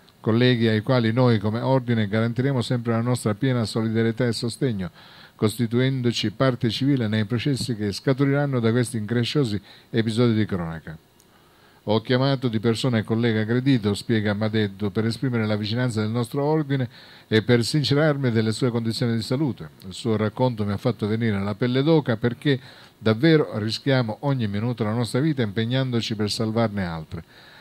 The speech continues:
Di fronte all'assurdità e alla barbarie di certi gesti, l'indignazione sorge spontanea, ma noi medici non intendiamo lasciarci sopraffare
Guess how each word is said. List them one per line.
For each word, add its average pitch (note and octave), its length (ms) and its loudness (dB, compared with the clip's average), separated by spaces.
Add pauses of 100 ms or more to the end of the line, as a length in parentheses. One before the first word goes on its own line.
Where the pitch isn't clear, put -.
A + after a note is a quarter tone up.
(220)
Di F#2 140 2
fronte A2+ 440 4
all'assurdità G#2+ 800 2
e A#2 60 6
alla G#2+ 200 2
barbarie A#2+ 640 4
di G2 120 -4
certi A#2 400 -2
gesti, D3+ 400 0
l'indignazione A2+ 760 -2 (300)
sorge B2+ 400 0
spontanea, C3 500 0
ma G2+ 160 -2
noi C#3 300 2
medici D3+ 500 0
non C3+ 220 0
intendiamo C#3+ 460 -2
lasciarci B2+ 520 0
sopraffare A#2+ 640 0